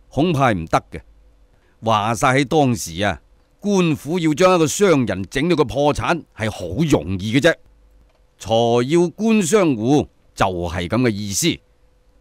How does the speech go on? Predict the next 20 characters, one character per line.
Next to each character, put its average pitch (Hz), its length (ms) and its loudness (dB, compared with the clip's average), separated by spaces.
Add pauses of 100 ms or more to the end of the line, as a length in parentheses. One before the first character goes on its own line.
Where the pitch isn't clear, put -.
(120)
咁 196 120 -10
關 202 200 2
於 196 100 0
送 139 420 2
禮 123 200 0
呢， 160 140 0
仲 107 180 -4
有 107 120 0
好 101 340 -2
多 127 160 4
嘢 107 120 0
講 92 320 -2
嘅， 110 280 4 (680)
因 208 140 0
為 156 80 2
時 92 300 -8
間 135 200 0
關 143 260 2
係 90 280 -6
啊 80 80 -10